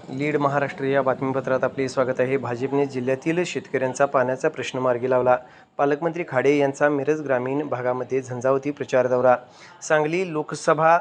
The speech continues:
मतदारसंघाचे भारतीय जनता पार्टीचे अधिकृत उमेदवार खासदार संजय काका पाटील यांच्या प्रचारार्थ राज्याचे कामगार मंत्री आणि सांगली जिल्ह्याचे पालकमंत्री डॉक्टर सुरेशभाऊ खाडे यांनी मिरज ग्रामीण भागात विविध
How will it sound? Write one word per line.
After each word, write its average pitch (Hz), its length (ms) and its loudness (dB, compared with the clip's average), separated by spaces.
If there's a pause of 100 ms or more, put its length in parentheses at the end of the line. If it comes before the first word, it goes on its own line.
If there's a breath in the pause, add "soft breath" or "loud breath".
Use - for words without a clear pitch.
मतदारसंघाचे 131 1040 0
भारतीय 127 440 -2
जनता 135 280 0
पार्टीचे 127 500 -2
अधिकृत 127 420 -2
उमेदवार 135 440 2
खासदार 123 280 -2
संजय 123 280 -6
काका 123 260 0
पाटील 147 400 0 (440 loud breath)
यांच्या 156 240 4
प्रचारार्थ 151 540 4
राज्याचे 147 480 2
कामगार 123 340 2
मंत्री 135 320 0
आणि 139 260 0
सांगली 143 280 -2
जिल्ह्याचे 131 380 -4
पालकमंत्री 135 540 -2
डॉक्टर 131 280 -2
सुरेशभाऊ 127 480 -6
खाडे 151 240 2 (440 loud breath)
यांनी 160 240 0
मिरज 170 340 2
ग्रामीण 143 360 0
भागात 139 440 0
विविध 151 280 -2